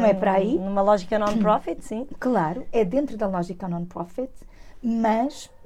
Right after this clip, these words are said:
Speaker 2: para a empresa se aguentar.
Speaker 1: Sim. Ou seja, no mínimo estar no break-even point.
Speaker 2: Exatamente, tal e qual.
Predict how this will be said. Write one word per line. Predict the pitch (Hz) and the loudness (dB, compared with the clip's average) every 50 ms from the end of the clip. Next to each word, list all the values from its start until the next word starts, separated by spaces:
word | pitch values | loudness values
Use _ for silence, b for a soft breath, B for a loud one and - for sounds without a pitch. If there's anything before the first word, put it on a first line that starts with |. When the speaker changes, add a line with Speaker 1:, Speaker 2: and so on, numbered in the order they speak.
| - - - | -10 0 2
Speaker 2:
para | 254 254 240 | 4 4 4
a | 240 | 4
empresa | 254 247 220 - 262 254 247 277 | 2 2 0 0 0 0 0 -2
se | 269 - 285 | -6 -2 -4
aguentar. | 262 214 262 269 269 294 - 330 - - - - - - - - | -2 -2 -2 -2 -4 -4 -4 -6 -8 -8 -14 -16 -20 -20 -20 -20
Speaker 1:
Sim. | - - - 226 226 226 - - - - - - - - - | -14 -8 -4 -4 -4 -4 -6 -6 -8 -8 -8 -10 -12 -10 -8
Ou | - 185 | -6 0
seja, | 233 214 202 202 208 | 0 2 2 2 2
no | 208 214 226 | 0 2 2
mínimo | 240 254 269 277 285 277 | 4 4 4 4 4 4
estar | 277 269 254 233 | 2 0 0 0
no | 240 233 214 | -2 -4 -2
break-even | 202 220 214 - - 214 196 208 202 | -2 -2 -4 -2 -4 -6 -6 -6 -8
point. | - - 190 170 170 175 175 - - - | -8 -8 -8 -8 -6 -8 -10 -10 -6 -4
Speaker 2:
Exatamente, | 240 233 196 180 269 330 - 269 214 170 165 156 - - | -2 -2 -2 -2 -4 -4 -4 -4 -6 -6 -8 -8 -8 -6
tal | 220 220 220 | -4 -4 -4
e | 269 | -6
qual. | - - 269 214 196 180 | -6 -4 -4 -4 -4 -6